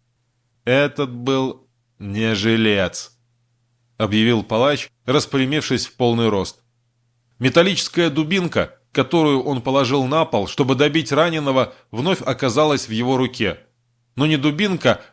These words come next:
а взгляд — которым палач обвел обступивших его людей, заставил их забыть про свое оружие. "Возвращайтесь на пост!"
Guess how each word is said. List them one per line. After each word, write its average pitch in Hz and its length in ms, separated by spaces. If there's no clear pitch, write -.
а 139 120
взгляд — 131 580
которым 147 440
палач 143 520
обвел 131 540
обступивших 131 720
его 131 200
людей, 131 380
заставил 147 500
их 117 260
забыть 120 540
про 127 140
свое 120 380
оружие. 98 520
"Возвращайтесь 135 1120
на 143 160
пост!" 151 600